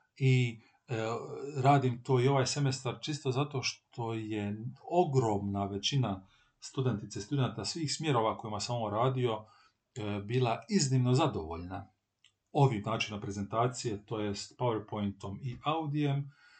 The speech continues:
E, zbog toga ovo nastavljam. Ja se nadam da vama i ovo odgovara,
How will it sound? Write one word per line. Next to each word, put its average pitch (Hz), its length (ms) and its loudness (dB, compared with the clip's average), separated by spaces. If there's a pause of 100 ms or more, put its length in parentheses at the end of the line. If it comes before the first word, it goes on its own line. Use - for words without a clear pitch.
(240)
E, 113 540 -2
zbog 113 280 2
toga 117 220 -2
ovo 107 140 0
nastavljam. 120 720 -2
Ja 127 300 0
se 120 160 -6
nadam 120 340 0
da 107 100 -2
vama 107 400 -2
i 107 120 -6
ovo 127 240 2
odgovara, 120 600 0